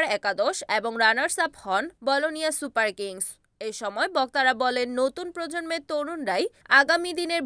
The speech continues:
ভবিষ্যৎ। তারা বিপথে না গিয়ে খেলাধুলায় মনোনিবেশ করছে। পড়ালেখা ও চাকরির পাশাপাশি দেশীয় খেলাকে প্রবাসের মাটিতে ধরে রেখে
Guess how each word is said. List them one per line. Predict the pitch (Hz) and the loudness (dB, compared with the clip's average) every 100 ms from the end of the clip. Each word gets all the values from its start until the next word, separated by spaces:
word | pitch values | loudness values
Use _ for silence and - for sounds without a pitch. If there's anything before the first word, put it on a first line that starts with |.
| 233 | -2
ভবিষ্যৎ। | 220 277 - 196 180 - | -2 -2 -2 0 -2 -4
তারা | 208 208 196 | -4 -2 -4
বিপথে | 220 208 214 220 202 | -6 -6 -6 -6 0
না | 190 185 202 | 2 2 -2
গিয়ে | 202 339 440 _ - | -4 -2 -4 _ -4
খেলাধুলায় | 269 302 285 320 311 269 | -2 0 -2 0 0 0
মনোনিবেশ | 240 277 311 254 - - | -2 -2 -4 -4 -6 -6
করছে। | 196 - - 311 587 _ | -8 -8 -4 -4 -4 _
পড়ালেখা | 302 320 339 339 349 349 330 | 2 2 2 0 2 2 4
ও | 226 - | 2 4
চাকরির | 226 - 226 - | 2 2 -4 -4
পাশাপাশি | 202 196 202 - - 349 302 - 214 | -4 -4 -8 -10 -8 -6 -8 -10 -2
দেশীয় | 254 254 285 247 - | 0 0 0 -2 -2
খেলাকে | 226 196 202 359 - | -2 0 -2 -4 0
প্রবাসের | 285 254 262 302 262 247 | 2 2 0 0 4 4
মাটিতে | 233 269 262 240 226 | 2 0 -6 -4 0
ধরে | 254 330 240 | 2 2 0
রেখে | 180 - | -4 -6